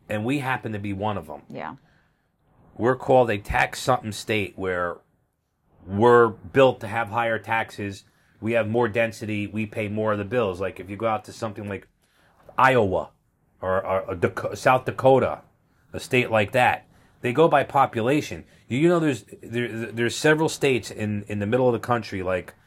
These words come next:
Speaker 1: South Dakota and that whole area, where if you cramp, if you qu-, squash the population of all those states together,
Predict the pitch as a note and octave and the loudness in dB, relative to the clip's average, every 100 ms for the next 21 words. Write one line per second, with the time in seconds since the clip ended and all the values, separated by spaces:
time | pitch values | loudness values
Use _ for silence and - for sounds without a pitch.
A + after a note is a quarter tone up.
0 | _ _ - B2 A#2 A#2+ - A#2+ A#2+ A#2+ | _ _ -2 0 0 -2 -2 0 2 0
1 | G#2+ G#2+ A2+ A2+ A#2 A#2+ B2 B2+ _ _ | -2 -2 -2 0 0 0 0 -4 _ _
2 | _ - G2+ G#2+ G#2 G2 A2+ G#2 - C3+ | _ -8 0 2 2 0 -4 -6 -6 -4
3 | D3 - G#2 G#2 - - - - C#3+ F3+ | -4 -8 -10 -10 -10 -12 -12 -6 2 4
4 | F3+ - - C#3+ C3+ B2 B2+ A#2 F#2 A2 | 2 0 -2 0 0 0 -2 -2 -4 -4
5 | A2+ - A2 - G#2 G#2+ A#2+ C3+ | -6 -6 -8 -8 -2 0 0 -4